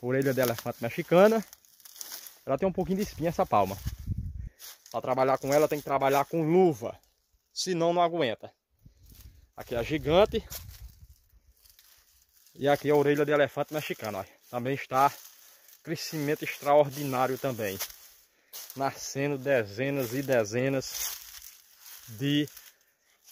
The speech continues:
raquetes. É,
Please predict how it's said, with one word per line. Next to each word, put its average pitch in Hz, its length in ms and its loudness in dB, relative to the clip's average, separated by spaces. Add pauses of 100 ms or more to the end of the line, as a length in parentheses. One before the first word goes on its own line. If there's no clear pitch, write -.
raquetes. 151 1000 0 (1400)
É, 123 440 4